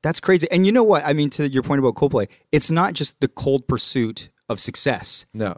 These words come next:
Speaker 1: He's, he has this platform, and he's using it literally just to bring joy to people.
Speaker 2: Yeah, de-, definitely. And I, I think he comes by it really honestly. Like, you can't be, you can't put on that kind of show
Speaker 1: Great point.
Speaker 2: and w-,
Speaker 1: Authenticity.
Speaker 2: yeah, without, uh,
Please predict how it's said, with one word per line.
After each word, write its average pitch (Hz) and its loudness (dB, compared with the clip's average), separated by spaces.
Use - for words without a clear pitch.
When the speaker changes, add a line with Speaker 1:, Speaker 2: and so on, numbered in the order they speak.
Speaker 1:
He's, 165 0
he 143 2
has 151 0
this 131 -2
platform, 113 -2
and 139 2
he's 127 -2
using 170 2
it 123 -4
literally 147 2
just 123 -4
to 135 -2
bring 123 0
joy 123 2
to 131 -2
people. - -10
Speaker 2:
Yeah, 143 2
de-, 151 -2
definitely. 170 -6
And 175 -4
I, 220 -2
I 233 -2
think 285 -10
he 226 -14
comes 165 -4
by 127 -2
it 113 -2
really 110 -2
honestly. 98 -8
Like, 107 -8
you 151 -6
can't 147 -10
be, 110 -8
you 147 -6
can't 190 -6
put 147 -4
on 120 -4
that 110 -10
kind 104 -14
of 98 -10
show 90 -6
Speaker 1:
Great 120 0
point. 113 -2
Speaker 2:
and 123 2
w-, 127 2
Speaker 1:
Authenticity. 131 2
Speaker 2:
yeah, 143 6
without, 127 2
uh, 113 -2